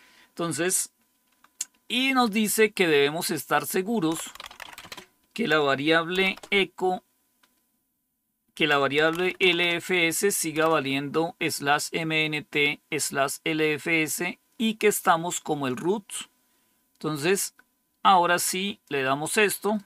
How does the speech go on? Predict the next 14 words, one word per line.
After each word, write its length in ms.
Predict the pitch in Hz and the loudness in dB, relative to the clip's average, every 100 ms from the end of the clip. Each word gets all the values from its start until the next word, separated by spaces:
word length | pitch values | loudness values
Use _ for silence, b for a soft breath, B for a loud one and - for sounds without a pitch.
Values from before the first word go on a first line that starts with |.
| _ _ _ _ _ - _ _ _ _ _ _ _ _ | _ _ _ _ _ -20 _ _ _ _ _ _ _ _
Esto 340 | 180 175 214 214 | -2 2 6 6
es 160 | 196 | 4
para 300 | - 208 202 | 2 4 4
desmontar 880 | 170 170 160 165 147 135 - 175 175 | 2 0 -2 -2 -4 -4 2 4 4
completamente 960 | 196 190 190 180 180 180 175 165 175 - | -4 -2 -2 2 2 2 -2 -4 -6 -2
todos 280 | 170 165 | 0 0
los 140 | 175 170 | 0 -4
directorios 960 | 170 175 - 214 190 160 165 - - _ _ - - _ _ _ _ _ _ _ _ - | -4 -4 2 4 4 0 -4 -8 -16 _ _ -20 -20 _ _ _ _ _ _ _ _ -6
y 140 | 240 | -4
para 300 | 214 226 214 | 2 6 6
poder 400 | - 208 196 185 | 8 6 8 6
hacer 480 | 180 - 170 165 - - | 4 2 0 0 -2 0
el 180 | 170 | 0
backup. 520 | 135 123 - 175 220 | 4 2 8 8 8